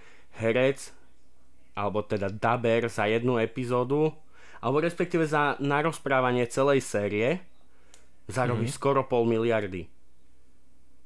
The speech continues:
Speaker 2: Čože?
Speaker 1: Chápeš? Toto je ten
Speaker 2: OK.
Speaker 1: rozdiel. Vieš,
Speaker 2: OK.
Speaker 1: takže proste tam sú aj tie platy tých daberov iné.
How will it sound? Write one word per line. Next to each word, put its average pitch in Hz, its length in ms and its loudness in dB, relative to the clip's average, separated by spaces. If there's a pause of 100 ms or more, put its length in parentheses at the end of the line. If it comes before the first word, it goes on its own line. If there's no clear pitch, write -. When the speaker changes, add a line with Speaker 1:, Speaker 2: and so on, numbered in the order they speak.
(1300)
Speaker 2:
Čože? 113 360 0
Speaker 1:
Chápeš? 160 480 2 (2000)
Toto 160 260 4
je 151 120 8
ten 120 200 2
Speaker 2:
OK. 110 140 4
Speaker 1:
rozdiel. 101 580 0 (680)
Vieš, 127 360 4
Speaker 2:
OK. 98 100 -4
Speaker 1:
takže 113 280 4
proste 113 520 0 (680)
tam 113 220 4
sú 120 220 0
aj 120 240 4
tie 120 160 2
platy 127 540 2
tých 113 340 -2 (1600)
daberov 117 720 4
iné. 104 400 0